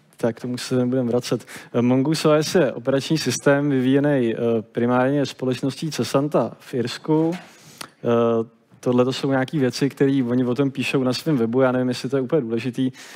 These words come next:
Používá se to prostě v komerčních produktech od roku dva tisíce čtrnáct. Eh, má to podporu všech těch velkých cloudových hráčů.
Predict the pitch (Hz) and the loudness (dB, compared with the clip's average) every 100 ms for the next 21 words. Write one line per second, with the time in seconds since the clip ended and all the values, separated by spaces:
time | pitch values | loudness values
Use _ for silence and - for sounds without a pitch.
0 | - - - 120 123 120 120 135 127 117 | -20 -16 -4 -2 0 0 0 -4 -8 -8
1 | 117 143 - 120 120 - 135 - 120 117 | -6 -8 -6 -4 -4 -2 -6 -2 -4 -2
2 | - 127 135 123 117 131 123 117 139 131 | -4 -2 -2 -4 -2 -2 -2 -2 -6 -4
3 | 143 - 113 120 131 135 135 - - 120 | -6 -6 -2 0 2 0 -4 -8 -2 0
4 | 113 113 110 120 120 - 127 127 127 - | 0 -2 -4 -6 -6 -4 -2 0 -2 -4
5 | 123 - 120 120 117 131 120 123 120 123 | -6 -6 -4 -4 0 -2 0 0 0 2
6 | 131 117 110 113 - 131 127 123 | 0 2 0 0 -4 -4 -2 -4